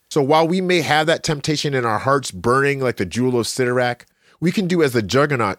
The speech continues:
did and realize that sin does not define us, and that through Jesus we can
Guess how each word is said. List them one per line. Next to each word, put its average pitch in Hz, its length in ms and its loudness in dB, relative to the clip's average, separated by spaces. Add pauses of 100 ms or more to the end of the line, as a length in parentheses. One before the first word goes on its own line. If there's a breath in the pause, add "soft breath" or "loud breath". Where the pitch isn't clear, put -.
did 85 280 -4 (240 soft breath)
and 98 140 -2
realize 110 600 2
that 101 200 -4
sin 156 300 -2
does 107 200 -2
not 120 260 -2
define 101 460 -4
us, - 340 -14 (280 soft breath)
and 120 140 0
that 120 200 0
through 185 280 0
Jesus 135 440 -2
we 113 120 -4
can 151 440 -2